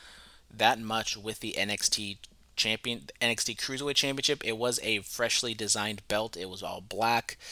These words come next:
It had the same silver kinda cutout logo, whatever you wanna call it, the plates,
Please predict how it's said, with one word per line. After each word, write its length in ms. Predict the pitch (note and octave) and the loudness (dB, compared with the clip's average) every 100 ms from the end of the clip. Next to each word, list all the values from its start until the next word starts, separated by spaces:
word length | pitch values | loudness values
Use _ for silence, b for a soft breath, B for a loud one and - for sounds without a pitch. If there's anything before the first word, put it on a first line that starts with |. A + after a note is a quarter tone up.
| B B | B B
It 140 | G2+ G2 | -6 -2
had 320 | G2+ F#2+ F#2 | 2 2 0
the 80 | F#2+ | 4
same 380 | - A#2 A2 | 6 6 4
silver 680 | G#2+ - B2 A2+ A#2 G#2+ G2+ - | 6 8 6 2 -4 -8 -8 -8
kinda 380 | - G#2 F#2 G2 - - - | -6 -2 -2 -4 -12 -20 -14
cutout 480 | - C3 A2 G#2+ G#2+ - | 0 2 4 2 0 -10
logo, 440 | A#2+ G#2+ G#2+ G#2 G#2 | -10 -6 -4 -4 -6
whatever 340 | G2+ G2+ G2 | -4 -4 -4
you 100 | G2+ | -8
wanna 160 | G2 G2 | -8 -8
call 320 | - G2+ F#2+ | -6 -4 -4
it, 160 | F#2+ - B B - | -4 -6 B B -14
the 60 | |
plates, 520 | - C3+ A#2+ A2+ - | -2 4 4 4 0